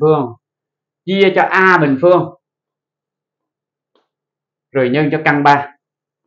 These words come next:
Đấy. Cái đây là cái đáp số cuối cùng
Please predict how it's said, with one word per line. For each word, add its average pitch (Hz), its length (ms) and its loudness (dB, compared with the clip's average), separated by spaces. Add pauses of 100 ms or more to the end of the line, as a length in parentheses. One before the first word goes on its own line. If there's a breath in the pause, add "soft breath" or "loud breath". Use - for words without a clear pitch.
(2000)
Đấy. - 320 -2 (1160)
Cái - 80 -2
đây 147 160 2
là 120 160 -2
cái 156 80 -2
đáp 165 220 -2
số 190 260 0
cuối 220 280 0
cùng 117 180 -2